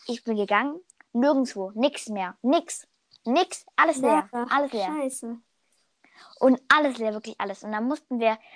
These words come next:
Speaker 1: musste meine Mutter heute Morgen um neun Uhr dahin rasen, ne, um eine, um noch eine Packung Klopapier zu kaufen.
Speaker 2: Mm, also ernsthaft.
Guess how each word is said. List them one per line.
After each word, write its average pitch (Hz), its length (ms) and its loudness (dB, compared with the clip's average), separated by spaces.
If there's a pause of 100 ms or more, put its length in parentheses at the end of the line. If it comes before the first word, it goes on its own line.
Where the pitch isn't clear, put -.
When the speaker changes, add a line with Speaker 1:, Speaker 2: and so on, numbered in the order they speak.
(100)
Speaker 1:
musste 277 340 0
meine 233 240 -2
Mutter 262 420 -4
heute 302 220 0
Morgen 262 380 0
um 240 260 0
neun 277 240 4
Uhr 294 220 -2
dahin 254 260 0
rasen, 208 440 -6
ne, 277 140 -8 (520)
um 254 260 2 (120)
eine, 262 300 2 (280)
um 247 180 2
noch 240 160 2
eine 240 160 -2
Packung 254 240 -8
Klopapier 226 480 -10
zu 196 100 -16
kaufen. 240 460 -4
Speaker 2:
Mm, 240 80 -10
also 269 240 2
ernsthaft. 262 460 -2